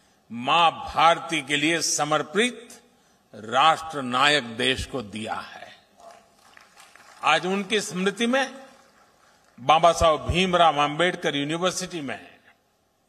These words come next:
अटल बिहारी वाजपेयी चेयर स्थापित की जा रही है। मुझे विश्वास है, ये चेयर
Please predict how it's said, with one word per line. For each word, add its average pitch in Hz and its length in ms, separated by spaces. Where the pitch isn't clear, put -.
अटल 190 260
बिहारी 185 320
वाजपेयी 170 540
चेयर 170 380
स्थापित 160 460
की 143 120
जा 117 160
रही 110 300
है। - 280
मुझे 139 200
विश्वास 165 580
है, 202 180
ये 135 160
चेयर 202 480